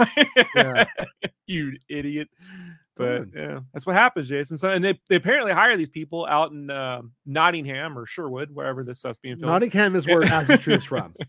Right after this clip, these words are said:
Speaker 2: That's where Azuchu's
Speaker 1: Yeah.
Speaker 2: from.
Speaker 1: Yeah.
Speaker 2: He's, he's the sheriff.
Speaker 1: Okay. And then <laughs> the Dumbledog or, you
Speaker 2: Mm-hmm.
Speaker 1: know, the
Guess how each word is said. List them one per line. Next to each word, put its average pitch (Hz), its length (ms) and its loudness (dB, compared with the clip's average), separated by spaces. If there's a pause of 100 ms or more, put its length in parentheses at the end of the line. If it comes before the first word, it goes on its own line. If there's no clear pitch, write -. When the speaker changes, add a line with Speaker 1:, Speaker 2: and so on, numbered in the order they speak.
Speaker 2:
That's 143 200 -2
where 151 100 2
Azuchu's 131 460 -4
Speaker 1:
Yeah. - 140 -8
Speaker 2:
from. - 100 -18 (460)
Speaker 1:
Yeah. 131 280 -8
Speaker 2:
He's, 117 220 -12
he's 123 180 -12
the 120 80 -10
sheriff. 101 320 -8 (580)
Speaker 1:
Okay. 120 300 -8 (760)
And 185 240 2
then 170 100 6
<laughs> 208 1080 0
the 180 80 2
Dumbledog 131 680 0
or, 117 420 -12
you 156 160 -8
Speaker 2:
Mm-hmm. 123 80 -8
Speaker 1:
know, 120 300 -12
the 151 580 -12